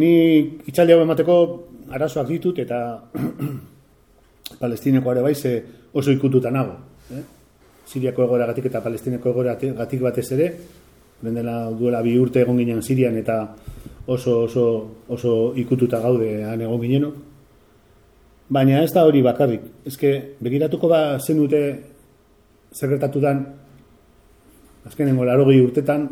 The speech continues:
munduan, eta nor izan dan eragilea, eta zer ekarri duen. Ze demokraziaren izenean, giza eskubideen izenean, satrapa bota, bota behar dugu, eta demokrazia eramango dugu herri horretara,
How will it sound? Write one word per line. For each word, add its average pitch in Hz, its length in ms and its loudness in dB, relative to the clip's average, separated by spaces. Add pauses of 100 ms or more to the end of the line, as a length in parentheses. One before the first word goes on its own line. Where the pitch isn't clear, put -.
munduan, 143 440 4 (560)
eta 131 200 -6
nor 147 200 0
izan 135 240 -2
dan 131 80 0
eragilea, 139 540 0 (720)
eta - 140 -4
zer 175 200 4
ekarri 143 320 4
duen. 123 260 -2 (1300)
Ze 135 160 -4
demokraziaren 131 720 0
izenean, 151 560 -4 (340)
giza 139 320 -2
eskubideen 123 560 -2
izenean, 139 460 -8 (500)
satrapa 135 800 -2 (100)
bota, 117 380 -10 (260)
bota 120 320 -8
behar 117 160 -8
dugu, 117 300 -4 (340)
eta 127 300 -6 (100)
demokrazia 123 540 -2
eramango 117 340 -4
dugu 117 160 -4 (240)
herri 123 320 4
horretara, 123 380 -2